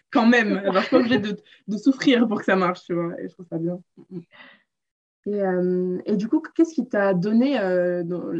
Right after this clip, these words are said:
Speaker 1: parce que du coup, là, ça commence à marcher et tout, qu'est-ce qui a fait que tu t'es dit, « Bon, là, c'est le moment de passer en société, justement, euh, je saute le pas, euh, je change de statut » ? Parce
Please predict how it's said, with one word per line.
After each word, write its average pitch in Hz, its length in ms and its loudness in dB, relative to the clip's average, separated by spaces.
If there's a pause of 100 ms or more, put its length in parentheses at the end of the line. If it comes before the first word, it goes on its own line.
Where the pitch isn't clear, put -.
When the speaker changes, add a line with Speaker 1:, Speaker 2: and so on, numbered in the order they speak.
(120)
Speaker 1:
parce 185 100 -8
que 190 120 -8
du 190 80 -4
coup, 220 80 -8
là, 202 80 -2
ça 196 120 -8
commence 180 200 -4
à 175 40 -4
marcher 185 280 -2
et - 20 -8
tout, 320 160 2 (320)
qu'est-ce 269 180 0
qui - 120 -2
a 196 80 2
fait 254 120 0
que 254 60 -10
tu - 80 -16
t'es 208 120 -4
dit, « 202 180 -2
Bon, 220 200 -2
là, 220 120 0
c'est 220 120 -6
le 190 60 0
moment 190 160 0
de 226 60 -6
passer 196 240 -8
en 185 80 -4
société, 190 460 -6
justement, 180 380 -4
euh, 160 280 -4
je 180 100 -8
saute 180 220 -8
le 170 120 0
pas, 202 220 -6
euh, 165 200 -2
je 156 120 -6
change 202 160 -12
de 185 100 -12
statut » ? 175 480 -8
Parce - 80 -20